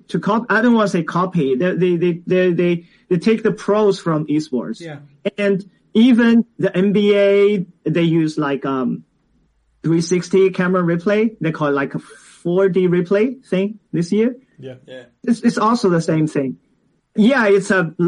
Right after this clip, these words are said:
Speaker 1: it's a, um, traditional live broadcast technology, but when you look at it, what it look like? It's like when you play N B A two K, and it, if you have a great dunk, then the replay is gonna be like that, right?
Speaker 3: Yeah.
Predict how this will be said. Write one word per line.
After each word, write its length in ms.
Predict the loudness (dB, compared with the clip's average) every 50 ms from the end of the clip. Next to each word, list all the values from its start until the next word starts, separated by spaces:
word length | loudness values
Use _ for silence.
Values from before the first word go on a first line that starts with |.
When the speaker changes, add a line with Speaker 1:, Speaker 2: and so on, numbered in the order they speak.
| 0 0 0 2 2 2 0 -2 -4 _ -6
Speaker 1:
it's 220 | -4 -4 -2 -2
a, 300 | 0 0 2 0 0 -2 -2
um, 540 | -2 -2 -2 -2 -2 -2 -2 -2 -4 -6 -8 _ _ _ _ _ _ _
traditional 440 | -6 -4 -4 -2 -2 -2 0 0 0
live 240 | 0 0 -2 -2 -2
broadcast 380 | -4 -4 -4 -4 -6 -8 -8 -8
technology, 560 | -10 -8 -6 -6 -4 -4 -4 -4 -4 -8 -6 -4
but 380 | -2 -2 0 -2 -2 -4 -8 -12 _ _ _ _ _ -2
when 120 | 0 0
you 120 | 2 2
look 220 | 2 2 2 0 0
at 160 | -2 0 0
it, 240 | -2 -2 -4 -6 -12 _ _ _ _ _ _ -18 -14 _
what 320 | -2 0 0 0 0 -2 -4
it 80 | -6 -6 -10 _ _ _ _ _
look 180 | -4 -2 -2 -2
like? 280 | -2 -2 -4 -6 -6 -8
It's 140 | -6 -4 -2
like 240 | 0 0 0 0
when 140 | 0 0 0
you 40 | 0
play 260 | 0 0 0 0 0
N 120 | 0 0 0
B 140 | 0 0
A 40 | -2
two 220 | -2 -2 -2 -2 0
K, 340 | 0 0 0 0 0 -2 -6 _ _ -6
and 200 | -2 0 0 2
it, 140 | 0 0 0
if 60 | -2
you 260 | -2 -2 0 0 0 0
have 220 | 0 -2 -2 -2
a 80 | -2 -2
great 300 | -2 -2 -2 -2 0 0
dunk, 360 | -2 -2 0 -2 -4 -4 -6 -4
then 220 | -2 -2 0 0
the 80 | 0 -2
replay 360 | -2 -4 -2 -2 -2 -2 -2
is 120 | -4 -6
gonna 160 | -6 -6 -4
be 80 | -2 -2
like 280 | -2 -2 -2 -4 -6 -8
that, 160 | -10 -10 -8 -6
right? 320 | -4 -2 -2 -2 -4 -6 -10
Speaker 3:
Yeah. 260 | -18 -16 -14 -14 -14